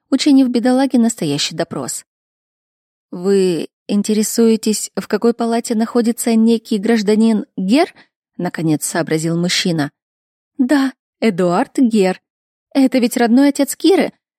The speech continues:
требовательно поинтересовалась Фира, теперь уже у Кирилла. Нашла у кого спрашивать, он, между прочим, с Кирой Эдуардовной детей не крестил. Почём ему знать?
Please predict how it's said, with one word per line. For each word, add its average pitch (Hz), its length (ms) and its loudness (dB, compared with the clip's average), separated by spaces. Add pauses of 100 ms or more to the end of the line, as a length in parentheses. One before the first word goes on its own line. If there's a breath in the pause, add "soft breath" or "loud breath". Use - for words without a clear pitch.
(100)
требовательно 180 680 -2
поинтересовалась 170 800 -4
Фира, 294 340 0
теперь 226 380 -2
уже 202 220 0
у 190 80 0
Кирилла. 170 520 -2 (380)
Нашла 156 460 -6
у 156 40 -6
кого 156 200 -10
спрашивать, - 580 -6
он, 190 160 -2
между 190 300 -4
прочим, 190 320 -4
с - 80 -10
Кирой 196 280 -2
Эдуардовной 170 680 -2
детей 180 320 -2
не 208 100 0
крестил. 196 520 -4 (360 soft breath)
Почём 202 320 -2
ему 170 220 -2
знать? 165 420 -2